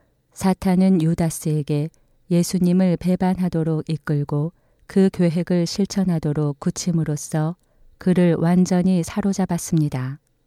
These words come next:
유다스에게 치명적인 때가 왔습니다. 지금부터 유다스가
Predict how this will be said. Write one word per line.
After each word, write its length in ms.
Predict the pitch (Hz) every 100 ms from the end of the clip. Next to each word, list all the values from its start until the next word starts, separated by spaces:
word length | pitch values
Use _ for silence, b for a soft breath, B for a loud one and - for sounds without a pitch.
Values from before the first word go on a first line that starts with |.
| _ _ _ _ _ _ _ _ _
유다스에게 880 | 190 180 185 - 190 180 185 185 151
치명적인 720 | - 202 196 196 196 190 190
때가 380 | 190 180 165 160
왔습니다. 760 | 156 165 - 170 151 135 139 139 _ _ _ _ _ _ _ _
지금부터 640 | - 185 185 180 - 190 180
유다스가 720 | 165 170 160 - 156 147 156